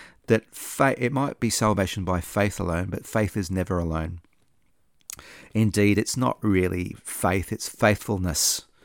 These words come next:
and that therefore implies that one will, um, embody that. And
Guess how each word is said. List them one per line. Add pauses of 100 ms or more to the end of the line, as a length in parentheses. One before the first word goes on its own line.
(400)
and
that (120)
therefore
implies
that
one
will, (460)
um, (320)
embody
that.
And